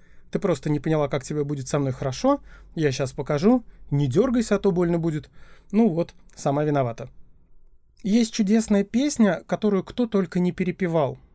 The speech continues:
От Джорджа Майкла до Адель. Она называется «I Can't Make You Love Me». И там дальше есть слова «If you don't». Это факт. Мы не можем полюбить вместо другого человека.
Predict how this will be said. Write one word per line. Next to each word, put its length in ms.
От 140
Джорджа 440
Майкла 600
до 280
Адель. 380
Она 220
называется 760
«I 120
Can't 200
Make 260
You 120
Love 220
Me». 220
И 80
там 180
дальше 300
есть 120
слова 460
«If 160
you 100
don't». 380
Это 200
факт. 420
Мы 180
не 120
можем 400
полюбить 520
вместо 540
другого 400
человека. 600